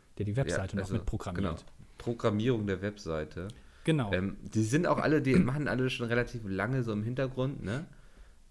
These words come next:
Speaker 2: Ähm, das
Speaker 1: Ja,
Speaker 2: ist
Speaker 1: also
Speaker 2: so
Speaker 1: der eine länger, der an-, der andere ein bisschen weniger lang, aber,
Speaker 2: Genau,
Speaker 1: ähm,
Speaker 2: ja.
Speaker 1: es sind bei jedem einige schon Monate, kann man eigentlich sagen, ja.
Speaker 2: Also die haben nicht gestern angefangen. <laughs>
Speaker 1: Nee.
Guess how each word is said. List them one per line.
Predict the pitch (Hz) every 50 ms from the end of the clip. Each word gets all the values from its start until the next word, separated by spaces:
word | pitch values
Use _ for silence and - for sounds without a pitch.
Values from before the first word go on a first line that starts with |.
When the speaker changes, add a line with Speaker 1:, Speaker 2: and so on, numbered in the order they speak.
| - - -
Speaker 2:
Ähm, | 95 101 101 98 101 101 - - - - - - - - - - - - - -
das | - 95 101
Speaker 1:
Ja, | 135 123 120 135 147
Speaker 2:
ist |
Speaker 1:
also | 147 151 147
Speaker 2:
so | 139
Speaker 1:
der | 147 127
eine | 135 165 170 156 139
länger, | 127 123 123 - 127 120 120 151 180 190 170
der | 151 147 101 98
an-, | 135 151 143 127 135
der | 135 127 123 123 120 113 -
andere | - 139 139 131 123
ein | 120
bisschen | 113 117 - 113 101
weniger | 120 156 190 160 135 120
lang, | 131 123 131 135 131
aber, | - - 120 127 117 117 110
Speaker 2:
Genau, | 110 110 107 98
Speaker 1:
ähm, | 85
Speaker 2:
ja. | 87 87 85 82 - - - - - - - - -
Speaker 1:
es | 120 -
sind | - 151 -
bei | - 123
jedem | 110 117 127 139 147 117 -
einige | - 117 131 127 127 110 95 - - -
schon | - - 107 95
Monate, | 95 101 101 110 117 98 92 - -
kann | - - -
man | - -
eigentlich | - - 87 - -
sagen, | 95 - - - 117 92
ja. | 87 - -
Speaker 2:
Also | - 104 95
die | 101 104
haben | 113 127 131
nicht | 135 135 131 -
gestern | - 120 117 - 117 107 101
angefangen. | 85 87 87 87 85 - 87 85 78 87 98 -
<laughs> | - - - - - -
Speaker 1:
Nee. | 151 156 139 117 -